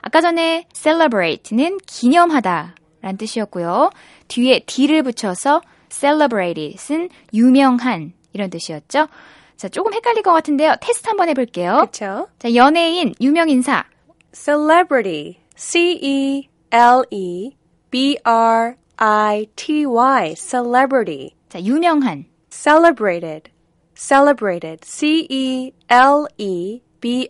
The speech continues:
Speaker 2: R A T E D. Celebrated.
Speaker 1: 기념하다.
Speaker 2: Celebrate. Celebrate. C E L E B R A T E. Celebrate.
Speaker 1: 자, 이번에는 여러분이 한번 해보세요. 자, 유명한.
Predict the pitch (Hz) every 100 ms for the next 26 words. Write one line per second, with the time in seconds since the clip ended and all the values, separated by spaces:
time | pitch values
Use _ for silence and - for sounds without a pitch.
0 | - 220 220 220 214 - 214 214 214 214
1 | _ - 302 302 302 294 - 247 262 254
2 | 233 285 226 - - - 269 294 302 208
3 | 156 147 147 - _ - 214 240 269 202
4 | 143 - _ _ _ _ - - 320 392
5 | 359 196 135 - - _ _ _ - -
6 | 294 339 359 202 147 160 - _ _ _
7 | _ - - 294 294 285 247 247 240 247
8 | - 233 240 262 - 208 170 170 220 _
9 | _ - 247 262 - 226 226 220 226 -
10 | - 220 226 220 - 226 - 269 247 160
11 | 175 - - 320 359 330 160 135 - -
12 | _ _ _ _ _ 214 226 320 320 277
13 | 175 240 415 415 320 254 208 190 175 160
14 | 220 392 _ - 175 254 349 349 330 311